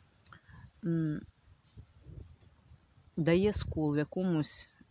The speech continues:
місці, яке є при накладенні на тонкі тіла людини,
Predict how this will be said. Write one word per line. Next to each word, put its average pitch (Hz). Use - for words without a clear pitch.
місці, 156
яке 160
є 156
при 165
накладенні 156
на 151
тонкі 156
тіла 156
людини, 135